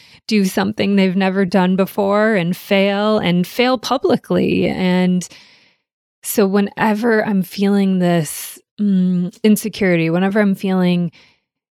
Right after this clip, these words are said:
judged by other people, I have to ask myself, are they living in the arena? 'Cause if they're not living in the arena, if they are in the cheap seats, if they are in the bleachers, I am not going to take their advice to heart.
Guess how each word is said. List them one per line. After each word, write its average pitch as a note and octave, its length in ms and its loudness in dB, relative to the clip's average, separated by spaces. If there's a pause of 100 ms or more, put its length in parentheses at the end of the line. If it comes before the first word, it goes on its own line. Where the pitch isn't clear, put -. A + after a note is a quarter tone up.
(100)
judged F3 520 -2
by - 120 -2
other E3+ 260 0
people, A#3 800 0 (120)
I G3+ 60 -4
have G3 400 -2
to F3+ 100 0
ask F3 280 0
myself, E3+ 460 0
are E3+ 180 0
they E3 560 0 (400)
living E3 440 0
in E3+ 160 0
the E3 120 2
arena? E3 300 0
'Cause G3+ 160 0
if G#3 120 0
they're A#3 140 0
not A#3+ 340 0
living A#3+ 320 0
in A#3 100 2
the A#3 140 0
arena, A#3+ 500 0
if - 120 -10
they A#3 160 2
are B3 100 2
in C4 260 0
the C4 100 2
cheap B3+ 460 -4
seats, C#4 640 -2
if G#3+ 180 -2
they A#3 220 2
are C#4 120 0
in C4+ 160 0
the C#4 100 0
bleachers, A3+ 720 0 (580)
I A3 500 0
am A3 220 2
not F#3+ 340 0
going G3+ 260 2
to G#3 160 -2
take F3+ 300 -2
their F3+ 180 0
advice E3 480 -2
to G3+ 100 0
heart. A#3+ 360 -2